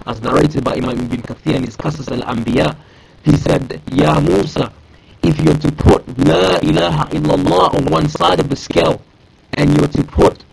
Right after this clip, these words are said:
the seven heavens and the seven earths and everything that is in between them on the other side, surely La ilaha illallah will be more," uh, wa alaikum salam wa rahmatullahi wa barakatuh. "Surely La ilaha illallah will be more weighty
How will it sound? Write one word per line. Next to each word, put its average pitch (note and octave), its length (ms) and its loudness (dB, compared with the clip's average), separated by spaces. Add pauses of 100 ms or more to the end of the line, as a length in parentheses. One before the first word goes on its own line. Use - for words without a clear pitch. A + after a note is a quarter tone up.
(160)
the - 140 -4
seven E3+ 400 2
heavens D#3 540 0 (180)
and C3 100 -2
the C3+ 60 0
seven D3 440 2
earths - 280 4
and - 180 0
everything E3 400 0
that D3+ 140 2
is D3 120 0
in C#3+ 120 0
between - 340 -2
them D#3 160 2
on C#3+ 80 2
the C#3 100 0
other D3 220 -2
side, - 420 0 (280)
surely - 560 4
La D#3+ 260 4
ilaha C#3+ 480 0
illallah C3 500 2
will B2+ 120 0
be A#2+ 160 -2 (100)
more," E3 480 4 (360)
uh, - 200 -10
wa A2 160 -8
alaikum G#2+ 180 -12
salam A#2 300 -6
wa G#2+ 140 -10
rahmatullahi A2 300 -8
wa G2+ 100 -10
barakatuh. - 320 -8 (320)
"Surely F#2 420 4
La F2+ 480 4
ilaha D3+ 460 2
illallah - 640 4 (160)
will C#3+ 100 2
be C#3+ 140 6 (100)
more D3 260 2
weighty F3 440 2